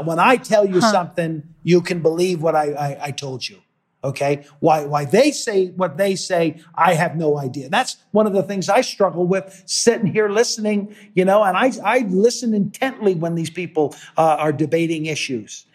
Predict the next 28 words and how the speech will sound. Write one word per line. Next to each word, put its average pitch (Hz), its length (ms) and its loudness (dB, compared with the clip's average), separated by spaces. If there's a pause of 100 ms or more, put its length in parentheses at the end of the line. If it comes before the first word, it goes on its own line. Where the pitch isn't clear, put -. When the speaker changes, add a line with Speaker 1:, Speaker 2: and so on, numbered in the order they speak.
Speaker 1:
And 175 160 2
I 170 120 2
just 208 320 -2
can't 233 260 -2
understand. 220 560 -2
Is 196 160 4
that 233 160 0
something 220 320 0
you 214 140 2
really 233 300 2
believe? 302 760 0 (220)
Are 220 160 4
you 233 180 2
just - 320 -4
saying 247 380 0
that 226 520 -4
for 180 140 4
a 170 60 4
soundbite 220 920 0 (140)
so - 160 0
that 175 180 2
you 196 140 0
can 180 240 -6
raise 180 320 0
some 160 140 -2
money 202 360 0
off 190 260 0
it 185 220 -4